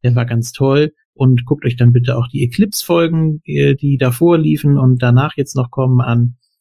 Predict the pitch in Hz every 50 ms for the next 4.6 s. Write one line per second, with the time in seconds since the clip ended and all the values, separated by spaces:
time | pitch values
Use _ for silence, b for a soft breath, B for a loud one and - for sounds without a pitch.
0 | _ _ _ - 123 120 117 117 117 120 117 113 113 120 120 120 - - - 135
1 | 143 143 - - - 131 123 120 123 123 123 120 120 120 120 120 - - 117 113
2 | 113 113 113 120 117 113 110 - - 131 127 127 120 117 107 - - - - 120
3 | 113 113 113 113 117 120 - - 139 139 139 135 127 - - 190 240 262 247 226
4 | - 175 165 160 160 156 151 147 143 139 139